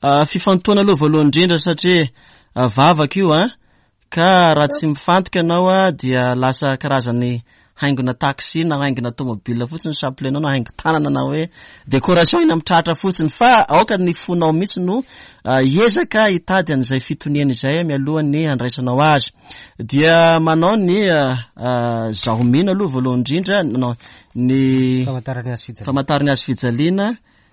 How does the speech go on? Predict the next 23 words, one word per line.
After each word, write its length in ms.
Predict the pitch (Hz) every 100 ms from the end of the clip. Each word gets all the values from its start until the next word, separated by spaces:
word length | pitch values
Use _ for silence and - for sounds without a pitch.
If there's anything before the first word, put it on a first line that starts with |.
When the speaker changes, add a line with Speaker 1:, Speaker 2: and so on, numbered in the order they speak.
| -
Speaker 1:
dia 520 | 107 123 127 127 127
vita 320 | 104 135 175 208
izay 340 | 160 175 196
a, 160 | 208 208
dia 200 | 147 135
misy 320 | 139 185 -
ny 100 | 160
sembolin'ny 500 | 151 151 131 131 131 131
apôstôly. 600 | - 139 - 202 180 104 - - _ _ _ _ _ _ _ _ _ -
Dia, 580 | 101 127 127 131 131 120 _ _ _ -
ah, 120 | 117
vita 280 | 117 180 202
ny 120 | 196
sembolin'ny 460 | 196 170 135 151 151
apôstôly 600 | 175 170 - 196 214 220
a, 180 | 226
dia 160 | 160 143
manao 340 | 143 143 160
ny, 460 | 190 180 160 151 139 - _ _ _ -
ah, 300 | 123 123 127
raina 240 | 135 135
any 100 | 131 123
an-danitra 540 | 127 156 180 196 220